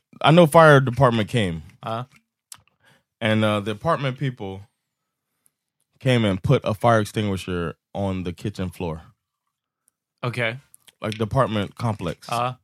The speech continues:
Speaker 1: They came in when all of this was going on.
Speaker 2: Uh-huh.
Speaker 1: And I have, I remember
Speaker 2: Men vadå,
Speaker 1: weeks
Speaker 2: put a fire extinguisher? De bara, de bara la den där och gick, eller?
Speaker 1: Yeah. The we-, weeks before this,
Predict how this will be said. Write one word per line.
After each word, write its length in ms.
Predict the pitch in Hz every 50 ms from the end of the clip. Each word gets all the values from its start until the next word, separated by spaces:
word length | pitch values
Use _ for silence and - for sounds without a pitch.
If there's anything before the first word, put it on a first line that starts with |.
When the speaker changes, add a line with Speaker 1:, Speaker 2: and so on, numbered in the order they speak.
| _ _ _
Speaker 1:
They 100 | - 110
came 300 | 107 - 156 156 160 160
in 140 | 151 147 139
when 100 | 131 127
all 140 | 127 127 127
of 80 | 120 120
this 140 | 120 - -
was 100 | 113 107
going 300 | 104 110 107 107 107 104
on. 240 | 101 98 98 95 -
Speaker 2:
Uh-huh. 220 | 123 120 123 139 139 -
Speaker 1:
And 80 | 120
I 60 | 131
have, 180 | 135 139 139 135 131 135 -
I 40 | 135
remember 580 | 139 139 143 180 208 196 156 147 135 127 123 123 - -
Speaker 2:
Men 140 | 151 -
vadå, 60 | 185 196
Speaker 1:
weeks 160 | 165 - -
Speaker 2:
put 200 | - 190 196 180
a 80 | 175 151
fire 260 | - - 175 175 170
extinguisher? 340 | 156 139 - 147 135 135 131
De 60 | 139
bara, 120 | 151 160
de 180 | 151 143 151 160
bara 80 | 147 143
la 200 | 147 165 170 160
den 100 | 143 135
där 120 | 120 117
och 40 | 123 139
gick, 260 | 156 131 - - -
eller? 200 | 104 107 143 151 - - - -
Speaker 1:
Yeah. 240 | 143 156 135 90 85 - - _ _ 147 113
The 60 | 135 135
we-, 280 | 135 139 165 208 - -
weeks 320 | 147 180 233 226 190 151
before 500 | 151 151 160 139 - 170 190 233 214 160
this, 340 | 117 90 95 92 95 107 -